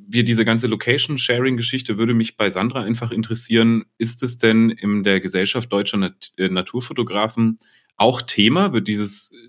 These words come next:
wird Location-Sharing da auch so kontrovers diskutiert oder gibt's da eher einen Konsens? Und ist es vielleicht eher eine, eine Diskussion, die fast nur auf Social Media stattfindet?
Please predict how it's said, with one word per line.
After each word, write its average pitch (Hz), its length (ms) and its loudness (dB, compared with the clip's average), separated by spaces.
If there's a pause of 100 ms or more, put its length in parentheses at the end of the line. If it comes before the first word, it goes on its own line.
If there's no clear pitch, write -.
(340)
wird 113 200 -4
Location-Sharing 117 720 2
da 95 80 2
auch 110 140 -2
so - 140 -2
kontrovers 107 500 0
diskutiert - 640 -2
oder 120 180 4
gibt's 110 220 -4
da 101 140 2
eher 98 180 0
einen 95 180 0
Konsens? 85 760 -2
Und 101 120 0
ist 90 160 -2
es 101 80 0
vielleicht 98 280 0
eher 101 160 4
eine, 101 260 4
eine 87 260 0
Diskussion, 98 500 0
die 92 240 -2
fast - 380 -2
nur 101 160 0
auf - 80 -10
Social 95 320 -2
Media 95 280 -2
stattfindet? 87 580 -14